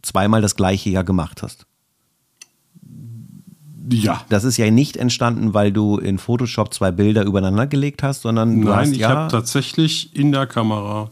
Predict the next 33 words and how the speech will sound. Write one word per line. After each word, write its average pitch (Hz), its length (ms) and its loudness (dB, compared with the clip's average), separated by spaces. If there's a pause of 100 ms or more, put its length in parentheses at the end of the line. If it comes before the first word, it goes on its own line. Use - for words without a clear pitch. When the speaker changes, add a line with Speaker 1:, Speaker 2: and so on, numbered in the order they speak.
Speaker 2:
doppelbelichtet. - 680 -12 (140)
Speaker 1:
Genau, 135 280 0
das 101 160 0
bedeutet 107 600 0
ja 110 100 0
aber 95 120 2
am 92 100 -2
Ende 98 160 -2
des 90 160 -6
Tages, 120 420 -2
als - 280 -8
du 95 160 -4
dort 92 480 0
auf - 180 -6
der 85 300 -6 (100)
Parkbank 113 600 -4 (100)
gesessen 120 420 -2
hast, 170 320 -4 (840)
Speaker 2:
Genau. 78 360 -8
Speaker 1:
dass 101 200 0
du 117 120 4
ja 110 220 4
auch 107 140 -2
ein 110 120 2
Stück - 280 -2
weit 104 340 0
doppelte 120 420 0
Geduld 107 600 2
benötigst 113 960 0
unter 123 300 4
Umständen, 139 720 -2 (640)
dass - 180 -6
man 92 220 -2